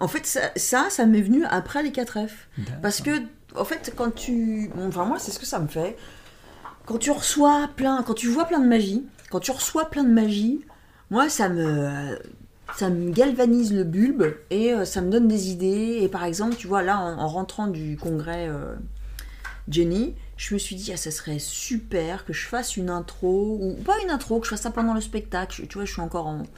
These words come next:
Speaker 1: je sais pas encore où je vais le placer. Genre, alors là, c'est plutôt en anglais, hein. Je vais dire,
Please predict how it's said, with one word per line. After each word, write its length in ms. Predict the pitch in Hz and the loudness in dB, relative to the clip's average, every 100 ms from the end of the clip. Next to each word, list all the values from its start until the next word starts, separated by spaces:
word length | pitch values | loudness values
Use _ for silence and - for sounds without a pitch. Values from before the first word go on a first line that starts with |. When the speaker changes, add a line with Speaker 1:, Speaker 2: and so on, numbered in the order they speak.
| - - | -20 -12
Speaker 1:
je 80 | - | -10
sais 40 | |
pas 120 | - | -4
encore 160 | 190 190 | -2 0
où 60 | 170 | 0
je 60 | |
vais 60 | 170 | 0
le 60 | 156 | -2
placer. 420 | 160 156 202 277 - - - - - | -6 -2 -4 -4 -10 -20 -18 -16 -4
Genre, 520 | 160 180 185 220 226 - - - | -2 0 0 -2 -6 -16 -20 -8
alors 160 | 139 170 | 0 2
là, 80 | 226 | 2
c'est 140 | 202 | 0
plutôt 220 | 185 233 | -2 2
en 120 | 214 | 2
anglais, 320 | 180 160 135 123 | 2 2 0 0
hein. 200 | 135 156 - | -4 -8 -10
Je 160 | 151 | -4
vais 100 | 170 | -2
dire, 300 | 175 196 220 | 0 0 -2